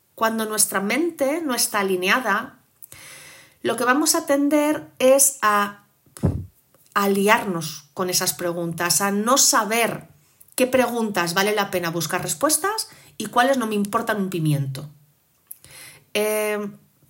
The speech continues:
pensamos que tenemos que tener siempre respuestas para todo. De hecho, porque, claro, eh, <laughs> tener preguntas sin respuesta es bastante incómodo. Creemos que tenemos que arreglar eso.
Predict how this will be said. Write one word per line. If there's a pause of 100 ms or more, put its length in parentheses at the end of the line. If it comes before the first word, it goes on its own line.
pensamos
que (380)
tenemos
que
tener
siempre
respuestas
para
todo. (1120)
De
hecho,
porque,
claro,
eh, (160)
<laughs>
tener
preguntas
sin
respuesta (320)
es
bastante
incómodo. (1200)
Creemos
que
tenemos
que
arreglar
eso.